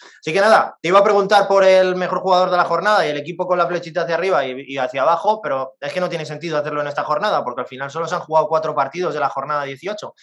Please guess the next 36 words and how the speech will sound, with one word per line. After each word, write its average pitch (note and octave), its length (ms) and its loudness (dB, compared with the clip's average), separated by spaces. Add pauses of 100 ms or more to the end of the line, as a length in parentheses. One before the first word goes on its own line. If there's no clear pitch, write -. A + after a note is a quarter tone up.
(240)
Así B2+ 220 -10
que D#3 100 -8
nada, E3 320 0 (180)
hasta C#3+ 280 0
aquí F#3 240 -4
este F#3 200 -2
mini F#3+ 300 0
resumen, A3 640 -2
este E3+ 320 -4
mini, D#3+ 680 -8 (340)
¿cómo F3+ 160 0
decirlo? G3 320 2
Mini D#3+ 220 -6
vídeo G3 260 -2
donde F#3 160 0
hemos F#3 140 0
repasado F#3 340 0
lo D3+ 100 -2
que C#3+ 100 -4
ha - 20 -2
sucedido D3+ 420 -6
el - 80 -8
fin C#3+ 140 -4
de D3 80 -4
semana. F#3+ 420 -4 (220)
Y A#2 100 -10
nada, D#3+ 240 -2
nos B2 180 -6
vemos C#3+ 220 -8
en F3 100 -6
un F3+ 80 -6
siguiente D#3 300 -6
dos C#3 100 -6
contra C3 220 -6
uno, F3+ 220 -4
Chema. F3+ 280 -8